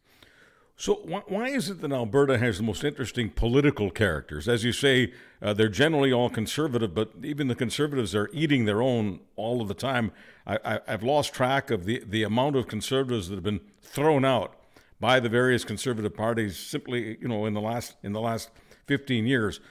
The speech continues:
Wh-, what is it about, uh, Alberta? What is it about the environment there that creates the characters? And more important, what is it about the public, uh, that they tolerate people, uh, as, as, as premiers, they tolerate people in political leadership,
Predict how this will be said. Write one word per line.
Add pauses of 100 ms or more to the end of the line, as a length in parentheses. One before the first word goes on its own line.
(120)
Wh-,
what
is
it
about,
uh, (100)
Alberta?
What
is
it
about
the
environment
there (300)
that
creates
the
characters?
And
more
important, (320)
what
is
it
about
the (100)
public, (640)
uh,
that
they
tolerate
people, (360)
uh, (120)
as,
as, (100)
as
premiers,
they
tolerate
people
in
political
leadership,